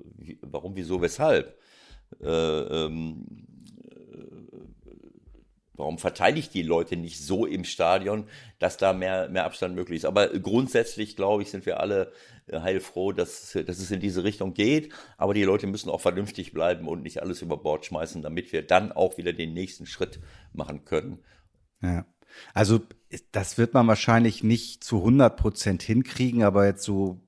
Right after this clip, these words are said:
Speaker 2: laienhaft würde ich mir vorstellen, ja, es muss natürlich auch so ein, so ein Fankurven-Feeling geben, aber, äh, weiß ich nicht, halt ein bisschen Abstand muss man halt doch hinkriegen, also anders als das, was ich jetzt am, am Wochenende
Speaker 1: Ja.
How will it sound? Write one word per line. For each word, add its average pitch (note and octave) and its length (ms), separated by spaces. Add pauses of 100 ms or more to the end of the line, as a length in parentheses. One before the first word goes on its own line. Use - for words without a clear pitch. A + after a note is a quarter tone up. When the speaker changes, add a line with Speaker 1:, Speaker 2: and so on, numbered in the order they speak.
Speaker 2:
laienhaft A2 640
würde A2+ 140
ich G2+ 60
mir A2 160
vorstellen, G#2 520
ja, G2+ 420
es G#2+ 180
muss A2+ 160
natürlich A2+ 500
auch G#2+ 200
so G#2 120
ein, G2 240
so F#2 120
ein F2+ 260
Fankurven-Feeling B2+ 1900
geben, C3+ 540 (500)
aber, G#2+ 600 (140)
äh, A2+ 180 (540)
weiß G#2+ 200
ich A#2 80
nicht, F#2+ 280
halt G2 200
ein F#2 300
bisschen A#2+ 340
Abstand B2 560 (540)
muss A#2 140
man A#2+ 100
halt A2+ 120
doch C3+ 160
hinkriegen, F#2 480
also F2 160
anders G#2 360
als G2+ 180
das, A2 220
was F#2+ 100
ich A2 160
jetzt A2 220
am, F#2+ 220
am F#2 200
Wochenende D#2+ 460
Speaker 1:
Ja. D2+ 80